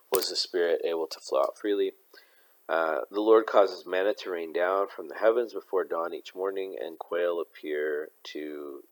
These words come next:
the camp each evening. Uh, the children of Israel are instructed to gather a double portion of manna on Friday, as none will descend on Shabbat, and the divinely decreed day of rest, Shabbat,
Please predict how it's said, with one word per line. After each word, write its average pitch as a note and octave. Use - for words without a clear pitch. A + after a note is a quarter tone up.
the C2
camp E2
each D#2+
evening. D3+
Uh, E2+
the D#2+
children F#2+
of D2
Israel A2+
are F2+
instructed F2+
to E2
gather E2+
a F2
double E2
portion -
of C3
manna E2
on A2+
Friday, G#2+
as -
none D#2+
will E2
descend -
on E2
Shabbat, -
and D#3+
the D#3
divinely A2
decreed F#2
day D#2+
of D#2
rest, G#2+
Shabbat, E2